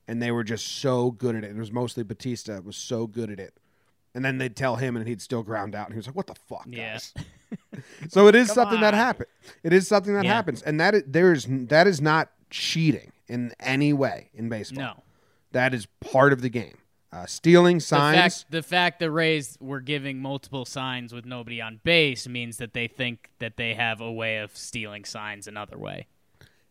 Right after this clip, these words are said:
Speaker 1: Yeah, that's the sketchy part.
Speaker 2: Yeah.
Speaker 1: But this, finding out a guy tips pitches or, or if the first base coach can see the signs or the third base coach, can, you can figure out his signs, that's just part of baseball. I mean, that's
Speaker 2: Yeah.
Speaker 1: part of what, the fun of it all.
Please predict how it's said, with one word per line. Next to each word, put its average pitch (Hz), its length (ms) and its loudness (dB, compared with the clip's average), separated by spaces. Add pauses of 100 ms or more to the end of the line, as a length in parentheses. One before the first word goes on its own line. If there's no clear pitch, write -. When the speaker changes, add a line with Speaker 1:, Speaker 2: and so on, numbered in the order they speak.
(220)
Speaker 1:
Yeah, 123 220 2
that's 135 360 2
the 139 100 -4
sketchy 107 360 -4
part. 113 200 -6
Speaker 2:
Yeah. - 80 -14
Speaker 1:
But 135 200 4
this, 185 340 6 (440)
finding 147 320 6
out 151 140 6
a 147 40 2
guy 147 140 4
tips 143 340 -2
pitches 151 460 0
or, 113 400 0 (680)
or 113 160 -6 (320)
if 127 120 -8
the 110 80 -8
first 147 320 2
base 143 240 4
coach 143 260 2
can 101 180 -6
see 143 220 -2
the 127 120 -4
signs 143 640 0
or 104 60 -8
the 98 100 -8
third 135 300 0
base 139 220 2
coach, 135 320 0
can, 113 100 -10
you 120 80 -6
can 104 140 -8
figure 127 360 2
out 117 140 4
his 135 200 0
signs, 160 260 0
that's 160 160 -4
just - 160 -6
part 110 140 2
of 76 40 -16
baseball. - 520 -10 (180)
I 98 40 -12
mean, 101 80 -6
that's 113 220 -6
Speaker 2:
Yeah. 113 200 -4 (840)
Speaker 1:
part 101 220 -2
of 90 140 -10
what, - 140 -12
the 104 60 -14
fun 120 240 -2
of 90 100 -8
it 87 80 -12
all. 78 200 -10